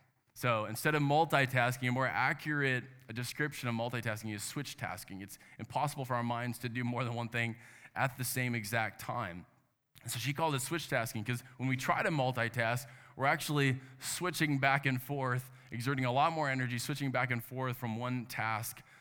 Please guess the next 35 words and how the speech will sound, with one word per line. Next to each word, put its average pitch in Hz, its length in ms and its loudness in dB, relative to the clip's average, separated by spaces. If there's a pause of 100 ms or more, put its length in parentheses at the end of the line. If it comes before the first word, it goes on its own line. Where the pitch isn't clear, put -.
(140)
to 127 120 -2
the 110 200 -2
other. 85 340 -6 (560)
We 127 80 0
really 190 300 0
can 147 160 2
be 143 120 2
only 147 280 0
fully 165 420 -2
devoted 139 640 0
in 120 140 0
our 113 160 4
attention 117 880 -2 (240)
towards 127 320 -4
one 127 260 0
thing. 110 380 -2 (1160)
And 120 120 0
it's 135 80 2
so 170 160 6
interesting 160 600 4
as 131 160 2
we 131 300 4
look 139 420 -2
at 139 200 6
the 135 80 0
life 131 320 2
of 117 160 -6
David, 98 520 0 (1120)
who 127 100 -2
was 127 180 -2
a 107 80 -6
king, 160 680 0 (680)
he 117 80 -4
was 101 300 -4
influential, 147 1000 0